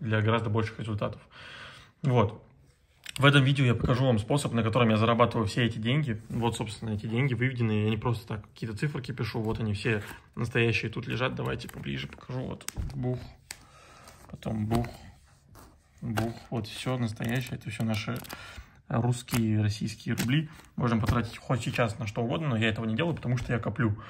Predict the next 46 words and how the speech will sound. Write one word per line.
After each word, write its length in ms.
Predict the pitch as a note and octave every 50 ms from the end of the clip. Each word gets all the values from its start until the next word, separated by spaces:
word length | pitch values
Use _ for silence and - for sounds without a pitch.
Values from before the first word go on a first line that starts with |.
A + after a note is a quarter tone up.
| - - - - - - - -
Вот, 220 | C#3+ C3+ A#2+ -
способ 300 | - - F3+ - D#3+ -
этот, 140 | C3 - -
который 200 | - - - B2
я 20 |
вам 120 | A#2+ A#2 A2+
покажу, 320 | - - C3+ B2 C#3+ C#3+
он, 280 | B2+ B2 A#2 A2+ A2+ - - - - - -
а, 140 | - B2 A2+
фундаментальный, 640 | G#2+ - D3 C3+ B2+ C3 C#3+ C#3 E3+ E3 E3 E3 D3
он 120 | B2+ A#2
будет 160 | A2+ B2+ B2+ C#3
работать 280 | C3+ C3 C#3 B2+ -
еще 100 | - C3
долгие-долгие 640 | A2+ A#2+ C3+ C#3 A#2 A#2+ A#2+ B2 C3 C3 B2 A#2+ A#2
годы, 380 | A2+ A#2+ D3 D#3+ C#3+ A#2 G#2 - - - - - -
поэтому 340 | - C3+ C3 - C#3 A#2+ G#2+
смотрите 360 | - B2+ B2+ C#3 C#3 C#3 E3
это 120 | A2+ -
видео 200 | B2 C3+ B2+ C3
внимательно. 440 | A#2+ A2+ A#2 A#2+ D3+ D#3 - C3 A2+
Я 120 | G#2+ A2+
щас 320 | A2 - - A#2+ - - -
буду 640 | - - F3+ B2+ B2 B2+ B2 A#2+ A2+ A2 G#2+ - - -
работать 480 | - A#2 A2 B2+ E3+ F#3 F#3+ B2+ G#2 - - - - - -
перед 160 | - C3+ C3
вами 240 | B2 C3+ C3+ A#2+ A2
прям 240 | G#2+ A#2+ A2+ G#2+ G#2
в 140 | G#2 A#2 A#2+
режиме 300 | B2 B2+ B2 C3+ A#2+ A#2
реального 220 | A#2 A2+ A2+ A2
времени, 220 | A2+ B2 A#2 A2
заработаю 420 | G#2 G#2 A2+ A#2+ A#2+ C3 B2 B2 A2
денег, 280 | A2+ D#3 F3+ E3+ C3+
покажу, 300 | - - - C3 A#2+ B2+
как 120 | A#2+ A2+ -
это 100 | A#2 A#2
все 160 | G#2 - -
выглядит, 440 | A2 E3 F#3+ F#3+ D#3 B2 G#2+ G#2 - - - -
и 100 | - D3+
каждый, 440 | C3 - D3 D3+ D3+ C#3 A#2 A2 A2
каждый 320 | G#2 C#3+ C#3 C3+ A#2+ A2 G#2
свой 200 | - - B2 G#2+
шаг 280 | - D3 E3 F#3 F3+
буду 180 | C3 C3 C3 C3
объяснять. 420 | B2+ A2+ A2+ - C3+ A#2+ A2 G#2+